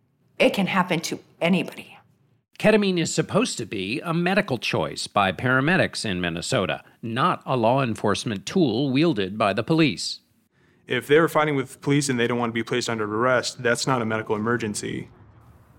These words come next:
Speaker 2: Paramedic Joe Baker says he believes it is a tempting way to end rocky police encounters.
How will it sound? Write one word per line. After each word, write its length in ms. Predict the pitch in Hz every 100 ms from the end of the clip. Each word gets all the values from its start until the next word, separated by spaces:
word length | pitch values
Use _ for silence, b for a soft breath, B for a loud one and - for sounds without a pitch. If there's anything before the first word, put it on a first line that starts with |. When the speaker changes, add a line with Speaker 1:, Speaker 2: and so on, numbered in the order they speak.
| -
Speaker 2:
Paramedic 400 | - 180 156 135
Joe 200 | 104 151
Baker 340 | 123 156 170 139
says 280 | - 156 -
he 120 | 202
believes 400 | 165 160 165 123
it 120 | 175 165
is 120 | 139
a 80 | 113
tempting 420 | 185 180 147 127
way 220 | 151 135
to 200 | 120 165 165
end 320 | 170 139 147
rocky 460 | 131 120 123 165
police 400 | 135 185 220 -
encounters. 580 | 180 135 131 104 90 -